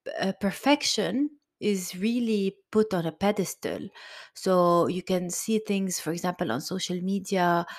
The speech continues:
on Instagram and things, people saying, "You're perfect the way you are," uh, and things like that. "Oh, I'm perfect." Um, there's the song of Beyonce, "I woke up like this," just saying, you know, "I woke up so perfect."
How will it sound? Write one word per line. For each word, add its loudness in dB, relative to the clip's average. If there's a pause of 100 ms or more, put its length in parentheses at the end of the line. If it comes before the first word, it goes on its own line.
(180)
on -2
Instagram 2
and -2
things, -4
people -2
saying, 0
"You're 4
perfect 0
the 0
way 2
you 2
are," 6 (480)
uh, -2
and -6
things 0
like 0
that. 2
"Oh, 4
I'm 4
perfect." 0 (420)
Um, -4 (1040)
there's 2
the 0
song 0
of 0
Beyonce, 2
"I 4
woke 0
up 2
like 0
this," -4 (560)
just -4
saying, 0
you 0
know, 2
"I 6
woke 2
up 0
so -2
perfect." -6